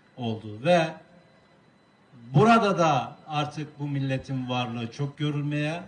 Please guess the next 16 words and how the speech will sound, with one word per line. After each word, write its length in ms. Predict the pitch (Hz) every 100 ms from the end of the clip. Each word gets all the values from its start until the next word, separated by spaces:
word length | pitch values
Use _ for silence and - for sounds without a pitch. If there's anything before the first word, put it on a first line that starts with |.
| 175
bu 120 | 160
kıymetli 500 | 143 151 143 135 170
vatandan 540 | 151 139 135 127 123 123
atılmaya 760 | 123 - 143 135 139 156 180 - _ _ _ -
ve 120 | 180
millette 640 | 160 156 147 139 - 180
tarih 320 | - 151 160 165
sahnesinde 760 | - 135 131 127 - 147 175
silinmek 580 | - 151 147 151 160 147
için 320 | - 147 160 185 - _ _ _ _ _ _ -
son 420 | - 185 208 180
bir 120 | 175
hamle 440 | 143 156 156 151
daha 140 | 143 143
yapılması 540 | 135 131 127 123 -
gerekiyordu. 800 | 113 107 107 - 110 107 143 190